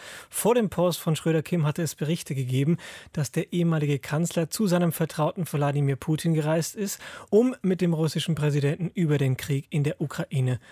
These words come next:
zu sprechen. In deutschen Regierungskreisen und Schröders Partei, der S P D, weiß man,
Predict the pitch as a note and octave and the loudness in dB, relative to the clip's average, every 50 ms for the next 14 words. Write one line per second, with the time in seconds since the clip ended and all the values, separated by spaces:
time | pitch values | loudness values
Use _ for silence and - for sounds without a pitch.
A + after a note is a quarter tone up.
0 | - - _ - - - F3+ G#3 - - - - - - - F3 D#3 - - - | -20 -20 _ -8 -2 -2 -2 -2 -2 -6 -6 -6 -8 -6 -2 -2 -2 -2 -4 -8
1 | A2 G2 - - - - - - - E3 D#3 D3+ D#3 E3+ D#3 - E3+ D#3 C#3+ D3+ | -10 -10 -10 -12 -16 -16 -16 -6 0 2 4 4 4 4 2 2 2 2 2 2
2 | C3 D#3 F3 G3 F#3 F3+ D#3+ - - - E3+ E3 E3+ D3 - F3+ - - G#3 A#3+ | 2 2 2 4 4 2 0 0 -4 0 0 2 2 2 0 -2 2 4 2 4
3 | A3+ - A3 - - F#3 F3+ F3+ E3+ D3+ - - - - D#3+ D3 - - F3 G3 | 4 2 -2 0 2 2 4 4 2 0 -2 -6 -4 -4 -4 -4 -2 -2 0 2
4 | F#3 E3 F3 A3 F#3 D#3 - - - E3 D3+ F3+ F#3 D#3 C#3+ - D3+ F3+ E3+ - | 2 2 0 0 -2 -4 -4 -2 -2 0 2 2 0 2 2 2 2 2 0 0
5 | - F#3+ G3+ A3+ G#3+ | 2 2 2 2 2